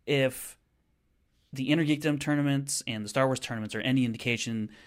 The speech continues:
uh, of w-, the intensity level that comes with Schmoedown tournament play, singles is gonna be on another frickin' level, dude. Like,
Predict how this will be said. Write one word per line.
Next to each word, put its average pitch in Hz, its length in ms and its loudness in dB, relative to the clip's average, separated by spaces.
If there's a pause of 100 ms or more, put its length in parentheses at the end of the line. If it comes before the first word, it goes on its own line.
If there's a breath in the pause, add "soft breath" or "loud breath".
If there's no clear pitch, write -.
(240 loud breath)
uh, - 60 -6
of 113 240 -4
w-, 127 180 -6
the 139 200 0
intensity 156 520 2
level 127 320 4
that 117 140 2
comes 139 260 2
with 123 260 -4 (100)
Schmoedown 131 520 4
tournament 143 340 0
play, 151 340 2 (200 loud breath)
singles 208 400 6
is 123 140 0
gonna 117 100 -2
be 117 100 0
on 107 120 0
another 107 720 -2 (200)
frickin' 110 280 -6
level, 104 260 -4
dude. 98 320 -10
Like, 104 440 -6